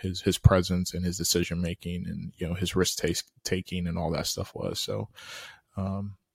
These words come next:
yeah, definitely. And I can see it. I can see it with Tom too. I can see that he's, he's planting those seeds. And like we said, we talked about how he was inspired by that. Honestly, I think part of that actually,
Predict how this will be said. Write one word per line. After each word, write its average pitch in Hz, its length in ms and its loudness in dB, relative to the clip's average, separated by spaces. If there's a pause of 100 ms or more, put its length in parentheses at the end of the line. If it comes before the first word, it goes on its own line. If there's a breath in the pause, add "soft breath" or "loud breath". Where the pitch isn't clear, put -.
yeah, 92 120 2
definitely. 90 580 4
And 92 80 4
I 110 80 8
can 143 160 6
see 143 180 12
it. 131 180 8
I - 40 0
can 107 100 4
see 123 140 6
it 113 80 6
with 113 80 -4
Tom 110 220 8
too. 110 260 6
I - 40 -4
can 92 120 4
see 104 140 6
that 98 140 8
he's, 98 280 4
he's 104 160 4
planting 101 360 4
those 95 140 2
seeds. 95 240 2
And 92 80 4
like 87 100 2
we 90 80 2
said, 92 200 6
we 87 80 2
talked 92 240 2
about 92 160 4
how 95 160 4
he 92 100 6
was 92 140 4
inspired 92 480 4
by 92 160 4
that. 95 300 4 (280 loud breath)
Honestly, 113 400 12
I 95 80 10
think 107 260 6
part 107 220 10
of 107 80 10
that 95 300 6
actually, 98 680 2